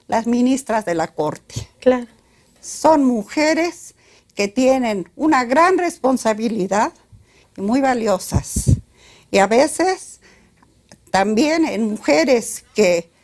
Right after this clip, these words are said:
Speaker 1: no están dentro del movimiento político,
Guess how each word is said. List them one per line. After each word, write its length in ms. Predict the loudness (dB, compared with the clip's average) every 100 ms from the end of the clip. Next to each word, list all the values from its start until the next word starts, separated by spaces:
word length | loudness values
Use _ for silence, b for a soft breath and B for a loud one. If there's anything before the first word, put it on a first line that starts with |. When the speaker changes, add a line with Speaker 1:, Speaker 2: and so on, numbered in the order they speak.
| _
Speaker 1:
no 180 | 0 0
están 520 | 0 2 2 4 2
dentro 600 | 2 2 2 0 -2 0
del 460 | 0 0 0 -2 -6 b -4
movimiento 1000 | 2 2 2 0 0 0 0 0 -2 -4
político, 840 | -2 0 0 0 -2 -4 -2 -4